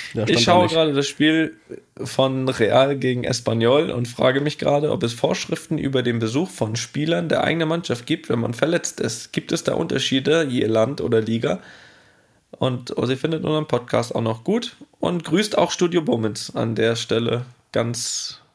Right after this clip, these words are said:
Speaker 2: besonders.
Speaker 1: Pfeife winkt zurück. Ich kann das hier live berichten.
Speaker 2: Ja, das finde ich auch gut.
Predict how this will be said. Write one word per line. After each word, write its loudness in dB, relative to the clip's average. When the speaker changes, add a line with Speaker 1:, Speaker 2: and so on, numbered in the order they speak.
Speaker 2:
besonders. -4
Speaker 1:
Pfeife 2
winkt 0
zurück. 0
Ich -6
kann -2
das -2
hier 0
live -2
berichten. -4
Speaker 2:
Ja, -4
das 0
finde 0
ich 4
auch -2
gut. -4